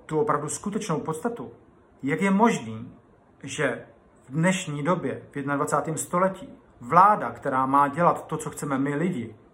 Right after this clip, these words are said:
která nás má zastupovat, tak se k nám chová jako k vězňům v lágru v komunistické Číně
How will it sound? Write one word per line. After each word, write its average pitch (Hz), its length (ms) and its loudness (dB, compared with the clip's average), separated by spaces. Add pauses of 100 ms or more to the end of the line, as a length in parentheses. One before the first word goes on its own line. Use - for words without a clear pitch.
(200)
která 143 180 2
nás 143 180 4
má 135 140 2
zastupovat, 143 540 -6 (640)
tak - 120 -8
se 160 100 -4
k 156 60 -6
nám 147 200 6
chová 180 360 4
jako 170 260 0
k - 140 -8
vězňům 135 720 0
v 143 60 -6
lágru 135 600 4 (440)
v - 80 -20
komunistické 170 720 0
Číně 135 540 -6